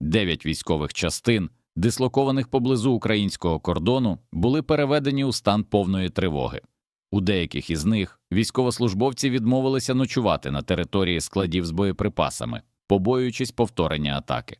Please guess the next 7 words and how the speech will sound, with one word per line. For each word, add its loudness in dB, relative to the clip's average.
Командири 2
формували 2
тимчасові -2
наметові 0
табори 0
в -2
лісосмугах 0